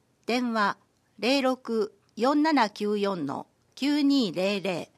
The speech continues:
キューアールコードがついています。B、大阪市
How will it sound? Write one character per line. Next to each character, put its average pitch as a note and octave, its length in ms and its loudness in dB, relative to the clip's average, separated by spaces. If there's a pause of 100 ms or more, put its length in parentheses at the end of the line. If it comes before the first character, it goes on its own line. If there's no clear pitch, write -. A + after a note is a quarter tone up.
(880)
キ C#4+ 120 -2
ュ D#4 60 2
ー D4+ 120 6
ア D4 40 6
ー - 20 6
ル D4 120 0
コ C#4+ 160 2
ー B3 40 4
ド F3+ 120 -2
が D#3 140 -4
つ - 140 -6
い A#3 80 -4
て E3 120 -6
い C3+ 120 -6
ま C#3+ 160 -8
す。 - 160 -18 (1200)
B、 A#3+ 320 -4 (560)
大 C4+ 140 0
阪 C#4 340 -2
市 - 340 -10